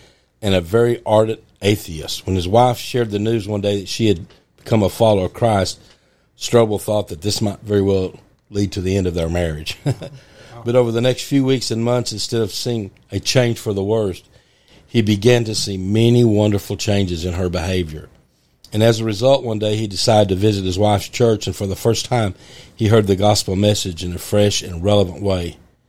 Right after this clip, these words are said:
And for the first time, this highly rational investigative reporter understood the, uh, implications of the gospel. If Christianity and the Bible were true, then he would be doomed as an atheist.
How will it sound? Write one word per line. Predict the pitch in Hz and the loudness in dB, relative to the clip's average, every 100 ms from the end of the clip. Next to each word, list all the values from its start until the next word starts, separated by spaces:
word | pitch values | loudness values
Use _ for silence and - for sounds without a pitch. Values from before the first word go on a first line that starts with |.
| _ _ _ _ _ | _ _ _ _ _
And | 104 | -4
for | - | 0
the | - | 0
first | - 139 - | 2 2 4
time, | 143 127 110 | 2 2 0
this | 95 - | -2 -4
highly | 131 120 123 120 | -2 -2 0 -2
rational | 107 110 110 - 113 107 | 0 0 0 0 -2 -2
investigative | 101 95 107 - 107 107 107 95 | -4 -2 -2 -2 0 2 2 0
reporter | 95 - 104 92 90 - | -4 -2 0 0 -4 -4
understood | 117 107 - - 101 90 - _ _ _ - | -2 -2 -2 2 2 0 -8 _ _ _ -6
the, | 98 98 95 | 0 2 2
uh, | 92 85 - _ _ | 0 -4 -14 _ _
implications | 123 101 104 120 110 101 90 | -6 -4 0 2 2 0 0
of | 90 | -2
the | 87 | 0
gospel. | 98 101 - 78 - _ _ _ | 0 0 -2 -10 -20 _ _ _
If | 139 156 160 - | 4 4 4 -6
Christianity | - 156 - 139 127 127 123 110 | 0 2 2 2 2 2 -2 -4
and | 104 | -4
the | 98 | 0
Bible | 110 110 110 | 2 0 -2
were | 101 92 | -6 -8
true, | - 113 98 80 - _ _ _ | -2 2 2 2 -8 _ _ _
then | 104 98 | -4 0
he | 110 | 2
would | 101 | 2
be | 92 85 | 0 0
doomed | 107 104 95 | 0 2 0
as | 87 | 0
an | 92 | 0
atheist. | 92 87 - - - | 0 0 -6 -14 -16